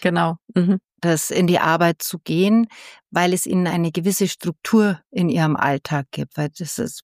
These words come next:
Speaker 2: beschreibe ich ja auch in meinem Buch, dass so Rituale und Routinen sehr hilfreich sein können. Und ein, eine Routine ist es einfach, sich morgens anzuziehen und zur Arbeit zu gehen und danach wieder nach Hause zu kommen, um das Gefühl zu haben, „Hallo, ich lebe noch“, ja.
Speaker 1: Mhm.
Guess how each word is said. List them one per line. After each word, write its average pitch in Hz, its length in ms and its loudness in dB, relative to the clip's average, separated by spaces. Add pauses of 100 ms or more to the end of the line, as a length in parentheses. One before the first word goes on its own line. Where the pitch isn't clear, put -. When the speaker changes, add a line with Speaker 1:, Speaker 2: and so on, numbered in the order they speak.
Speaker 2:
beschreibe 151 380 -2
ich - 100 -4
ja 170 100 2
auch 170 160 -2
in 180 100 2
meinem 156 200 0
Buch, 175 260 -6
dass 165 240 -2
so 160 240 0 (380)
Rituale 160 680 0
und 160 240 -4
Routinen 180 540 0
sehr 160 160 0
hilfreich 165 540 0
sein 143 280 -4
können. 170 280 -2
Und - 180 -4
ein, 170 320 2 (300)
eine 190 300 2
Routine 190 480 2
ist 175 160 -2
es 190 140 0
einfach, 180 360 0
sich - 240 -4
morgens 175 280 0
anzuziehen 175 680 0
und 160 180 -4
zur 175 140 0
Arbeit 156 320 0
zu 156 140 -4
gehen 143 420 -8 (480)
und 156 240 -4
danach 151 300 0
wieder 165 180 0
nach 139 180 -2
Hause 175 260 2
zu - 160 -6
kommen, 170 320 0
um 175 160 -2
das 160 180 -6
Gefühl 175 480 -2
zu 165 240 -2
haben, 160 400 0
„Hallo, 175 280 0
ich - 180 -4
lebe 180 300 2
noch“, 135 380 -8
ja. 156 340 0
Speaker 1:
Mhm. 185 280 0